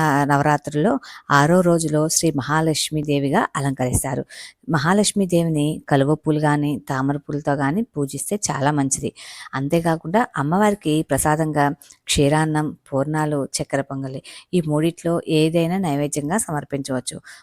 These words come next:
కుదరని వాళ్ళు మనకి ఏదైతే, ఆ, నైవేద్యం చేయగలుగుతామో ఆ నైవేద్యాన్ని సమర్పించి ఆ రోజు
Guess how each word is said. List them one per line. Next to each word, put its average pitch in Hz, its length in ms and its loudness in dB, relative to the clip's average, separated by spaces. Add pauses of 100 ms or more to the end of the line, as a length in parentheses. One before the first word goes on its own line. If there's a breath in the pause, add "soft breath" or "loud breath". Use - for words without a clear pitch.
(140)
కుదరని 160 300 2
వాళ్ళు 156 480 0
మనకి 151 340 -2
ఏదైతే, 156 560 2 (180)
ఆ, 143 360 -4
నైవేద్యం 147 480 -4 (120)
చేయగలుగుతామో 139 560 -6 (100)
ఆ 170 140 0
నైవేద్యాన్ని 160 540 -4
సమర్పించి 147 640 -8 (360 loud breath)
ఆ 151 140 0
రోజు 175 420 2